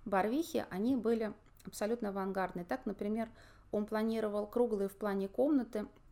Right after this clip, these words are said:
с четко продуманным поступлением, э, солнечного света, которое вот, э, было ра-, рассчитано по часам. И, э, эти комнаты были лишены санузлов, потому что на тот момент это было такое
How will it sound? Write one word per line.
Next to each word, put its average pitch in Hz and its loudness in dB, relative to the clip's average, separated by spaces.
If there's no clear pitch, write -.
с - -12
четко 233 -2
продуманным 226 4
поступлением, 214 0
э, 196 -2
солнечного 214 0
света, 233 0
которое 196 -2
вот, 202 -10
э, 190 -2
было 202 0
ра-, - -4
рассчитано 208 -2
по 208 -8
часам. 208 -4
И, 240 2
э, - 0
эти 226 0
комнаты 233 4
были 220 0
лишены 220 0
санузлов, 208 0
потому 214 -4
что - -8
на 196 -2
тот 233 -4
момент 233 2
это 233 -2
было 208 -2
такое 196 -2